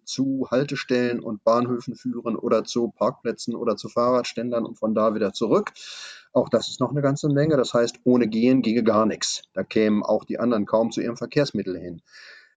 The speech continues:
Und da gibt's bestimmte Gruppen, die gehen besonders viel. Und das sind ausgerechnet die Gruppen, auf die wir gucken müssen für eine soziale Verkehrswende. Das sind Kinder, Schulkinder,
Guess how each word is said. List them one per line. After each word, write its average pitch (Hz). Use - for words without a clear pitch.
Und 120
da 127
gibt's 139
bestimmte 190
Gruppen, 170
die 151
gehen 143
besonders 139
viel. 113
Und 104
das 131
sind 147
ausgerechnet 135
die 139
Gruppen, 139
auf -
die 123
wir 113
gucken 135
müssen 135
für 120
eine 120
soziale 120
Verkehrswende. 90
Das -
sind -
Kinder, 123
Schulkinder, 175